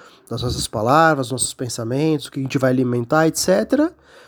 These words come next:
Mas a gente não controla a natureza das coisas ser de transformação, ou das coisas irem, de repente, pra uma tendência de mercado, ou de comportamento, ou de estrutura social, que seja, né? A gente pode participar dando ideia,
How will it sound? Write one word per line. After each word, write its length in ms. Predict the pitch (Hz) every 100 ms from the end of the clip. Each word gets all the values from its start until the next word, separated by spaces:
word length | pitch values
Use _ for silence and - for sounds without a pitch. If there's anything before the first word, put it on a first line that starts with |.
| _
Mas 360 | 160 156 165 170
a 40 |
gente 200 | 185 180
não 120 | 190 196
controla 520 | 208 202 160 170 175
a 40 |
natureza 400 | 160 156 147 135
das 160 | 143 139
coisas 320 | - 139 135
ser 540 | - - 139 135 123 123
de 200 | 123 123
transformação, 1120 | 135 131 - 135 120 110 151 156 170 170 165 - - - _
ou 100 | 127
das 180 | 127 123
coisas 400 | - 135 127 113
irem, 320 | 139 147 131
de 80 | 113
repente, 420 | 120 127 135 131
pra 140 | - 127
uma 180 | 127 120
tendência 760 | 135 127 123 131 - 131 107 - - -
de 180 | 120 127
mercado, 960 | 117 110 135 156 165 139 127 117 107 - _ _ _ _ _ _ _ _ _ 120
ou 100 | 123
de 100 | 123
comportamento, 1040 | 127 120 123 123 113 117 151 160 139 135
ou 320 | 110 107 110 113
de 120 | 113
estrutura 500 | 117 - 120 139 131
social, 520 | - 135 - 127 147
que 140 | 143 143
seja, 420 | - 165 233 165
né? 60 | 170
A 20 |
gente 140 | 156
pode 260 | - 135 139
participar 640 | 147 139 - 135 135 143
dando 240 | 139 131 123
ideia, 680 | 120 131 151 143 131 123